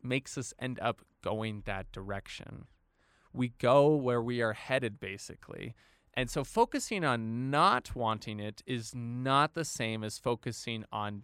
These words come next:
doing right, basically. But even in that sense of, like, "I just want to be right, I want to do right," it's because, again, deep down,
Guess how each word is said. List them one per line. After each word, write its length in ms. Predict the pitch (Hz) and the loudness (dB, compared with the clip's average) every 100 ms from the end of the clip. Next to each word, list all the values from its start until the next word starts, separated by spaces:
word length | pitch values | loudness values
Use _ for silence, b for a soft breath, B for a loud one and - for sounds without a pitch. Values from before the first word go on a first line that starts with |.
| _ | _
doing 540 | - 117 113 110 104 120 | -4 -2 -2 -4 -6 0
right, 340 | 147 202 113 - | 4 4 4 -6
basically. 680 | 101 - - - - 101 - b b b b b b b | -10 -10 -14 -12 -12 -12 -14 b b b b b b b
But 200 | 220 214 _ _ - | 4 4 _ _ -8
even 260 | 262 294 415 | -2 0 2
in 80 | 220 | 4
that 200 | 214 226 | 4 4
sense 600 | - 123 107 120 - - - | 0 0 -2 -4 -6 -6 4
of, 220 | 139 123 | 4 6
like, 200 | 131 117 - | 4 4 4
"I 120 | 131 | 4
just 220 | 135 - | 2 0
want 200 | 127 123 | -2 0
to 100 | 127 | -4
be 200 | 107 107 | -6 -8
right, 500 | 101 135 175 131 - - | 2 6 6 4 0 -2
I 100 | 117 | 0
want 240 | 117 117 | 0 -2
to 100 | - | -4
do 180 | 110 104 | -8 -6
right," 460 | 101 135 147 117 - | 0 2 2 0 -6
it's 180 | 123 - | -10 -10
because, 1080 | 120 110 - - 269 220 147 151 202 - - _ _ _ _ _ _ _ - | -12 -12 -12 0 4 6 6 4 -2 -8 -14 _ _ _ _ _ _ _ -10
again, 320 | 113 120 107 | -2 -2 -2
deep 200 | 104 - | -6 -2
down, 680 | 151 180 120 110 110 147 | 2 4 4 4 2 -4